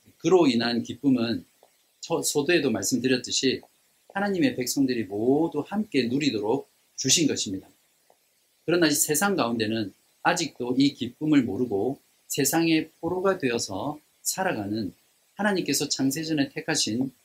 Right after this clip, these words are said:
주님의 백성들이 있습니다. 우리는 그들을 잃어버린 영혼이라고 하죠.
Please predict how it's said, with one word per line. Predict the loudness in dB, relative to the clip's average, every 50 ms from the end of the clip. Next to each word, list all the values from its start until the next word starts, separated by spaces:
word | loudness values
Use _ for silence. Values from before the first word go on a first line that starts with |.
| _ _ _ _ _ -4
주님의 | -2 0 2 4 4 4 2 2
백성들이 | 0 0 2 2 4 4 2 0 -2 -4
있습니다. | -6 -4 -4 -2 -2 -4 -6 -8 -14 _ _ _ -8 -4
우리는 | 0 4 6 6 6 6
그들을 | 4 2 0 0 0 0 0 0
잃어버린 | 2 2 2 2 2 0 0 -2 -2
영혼이라고 | -2 -2 0 0 2 2 2 0 -2 -4 -8 -8
하죠. | -8 -8 -8 -8 -12